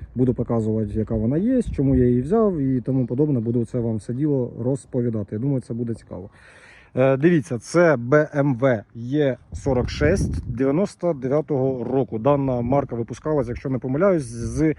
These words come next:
дев'яностого року по дві тисячі четвертий або дві тисячі п'ятий, точно не пам'ятаю. Е, дивіться, ця машина у нас, е, з двигуном один і дев'ять, простим бензиновим двигуном на механічній коробці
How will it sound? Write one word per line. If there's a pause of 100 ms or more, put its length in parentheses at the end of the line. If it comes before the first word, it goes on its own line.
(280)
дев'яностого
року
по (340)
дві
тисячі (400)
четвертий
або
дві
тисячі
п'ятий,
точно (100)
не
пам'ятаю. (800)
Е,
дивіться,
ця
машина
у
нас,
е,
з
двигуном
один
і
дев'ять,
простим
бензиновим
двигуном
на
механічній
коробці